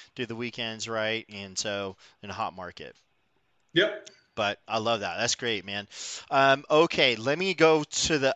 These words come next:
Speaker 1: other side of this
Speaker 2: Sure.
Speaker 1: coin and ask you, if, if you don't mind, you know, sharing with us,
Speaker 2: Mm-hmm.
Speaker 1: you know, some of the incredibly difficult experiences that you've had to walk through in your life and,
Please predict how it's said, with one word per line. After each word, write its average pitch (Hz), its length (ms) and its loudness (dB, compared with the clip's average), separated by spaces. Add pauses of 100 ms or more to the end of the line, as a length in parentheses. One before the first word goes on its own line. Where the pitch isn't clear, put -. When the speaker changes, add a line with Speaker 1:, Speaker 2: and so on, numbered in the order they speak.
Speaker 1:
other 135 360 2
side 120 640 2
of 101 500 -4
this 107 160 -2
Speaker 2:
Sure. 123 140 2
Speaker 1:
coin 113 220 -8
and 107 120 -10
ask 107 320 -2
you, 110 200 -4 (220)
if, 131 200 -4
if 131 180 -10
you 147 60 -4
don't 139 160 -2
mind, 123 320 -2
you 123 100 -10
know, 107 180 -2
sharing 117 440 -2
with 110 240 -4
us, 104 320 0
Speaker 2:
Mm-hmm. 104 180 -16
Speaker 1:
you 113 80 -8
know, 104 40 -8
some 190 260 2
of 160 60 0
the 139 60 2
incredibly 131 580 -4
difficult 117 600 -6
experiences 104 720 -8
that 98 240 -8
you've 98 280 -10 (260)
had 113 200 -2
to 110 80 -8
walk 95 360 -4
through 104 200 -8
in 98 140 -8
your 95 100 -12
life 95 400 -6
and, 90 160 -16